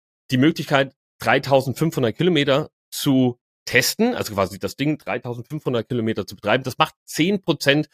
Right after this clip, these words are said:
das von der E U aus als Dauerhaltbarkeit vorgesehenen Strecke von fünfunddreißigtausend Kilometern aus.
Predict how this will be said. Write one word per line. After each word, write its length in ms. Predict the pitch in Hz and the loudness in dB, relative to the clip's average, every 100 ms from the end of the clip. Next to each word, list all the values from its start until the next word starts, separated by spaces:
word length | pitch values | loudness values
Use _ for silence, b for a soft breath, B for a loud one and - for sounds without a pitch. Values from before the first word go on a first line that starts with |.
| B B | B B
das 180 | 135 131 | 0 0
von 180 | - 139 | 2 2
der 140 | 127 | 2
E 160 | 120 - | 0 -2
U 260 | 170 196 - | 0 0 0
aus 300 | 117 139 127 - | 2 2 0 0
als 260 | 113 110 | 0 0
Dauerhaltbarkeit 1200 | 120 151 156 117 143 143 - 123 - 117 127 123 - _ _ | 0 2 4 4 2 2 0 0 0 2 2 -2 -16 _ _
vorgesehenen 760 | - 139 139 127 123 131 120 117 | 2 2 4 2 2 2 2 2
Strecke 560 | - - 127 - 120 | -2 -2 -4 4 2
von 300 | 117 127 131 - | 4 2 0 2
fünfunddreißigtausend 1080 | 180 180 135 131 - _ _ 113 131 127 - | 2 2 0 -4 -10 _ _ -6 -4 -6 -4
Kilometern 480 | 123 110 113 98 | 0 0 0 -4
aus. 280 | 65 76 - | -8 -16 -20